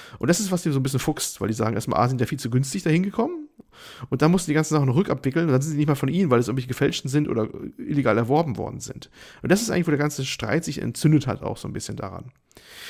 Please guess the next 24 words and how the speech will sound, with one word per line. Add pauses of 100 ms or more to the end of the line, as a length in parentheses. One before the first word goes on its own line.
(640)
Und
das
andere
war
noch,
ähm, (140)
ein
Punkt
war,
d-,
d-,
der
am
gleichen
Tag
irgendwie
war, (320)
dass
irgendwelche
Google
Ads
liefen,
also
Werbung